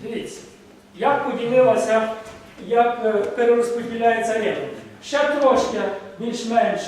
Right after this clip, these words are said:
утримують, е, ситуацію фермерські господарства, бо в них малі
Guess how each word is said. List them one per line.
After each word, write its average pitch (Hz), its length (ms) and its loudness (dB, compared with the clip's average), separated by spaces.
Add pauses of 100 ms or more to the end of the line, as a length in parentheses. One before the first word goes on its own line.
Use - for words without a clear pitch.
(440)
утримують, 208 680 -2 (260)
е, - 40 -10
ситуацію 190 760 -4 (160)
фермерські - 480 0
господарства, 170 720 -8
бо 202 60 -10
в 202 60 -10
них 208 180 -8 (440)
малі 214 400 -6